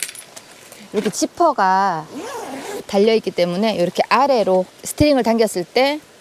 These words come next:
환기만 되도록 이렇게 사생활 보호도 가능하도록 그렇게 만들어져 있습니다. 그래서 여러 가지로 어닝을 이용을 할 수가 있어서 굉장히 좋은 것 같아요.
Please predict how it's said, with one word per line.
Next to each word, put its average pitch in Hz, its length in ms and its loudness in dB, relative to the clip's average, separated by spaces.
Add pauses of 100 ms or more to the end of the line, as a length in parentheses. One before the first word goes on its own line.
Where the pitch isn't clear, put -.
환기만 277 460 0
되도록 170 380 -4
이렇게 170 360 -4
사생활 294 460 0
보호도 202 320 -4
가능하도록 185 600 -10
그렇게 220 280 -8
만들어져 170 400 -8
있습니다. 170 400 -8
그래서 233 240 0
여러 196 260 4
가지로 311 500 0
어닝을 220 520 0
이용을 180 280 -4
할 269 80 0
수가 233 460 -4
있어서 185 560 -2 (340)
굉장히 196 300 2
좋은 190 260 2
것 214 80 2
같아요. 156 400 -2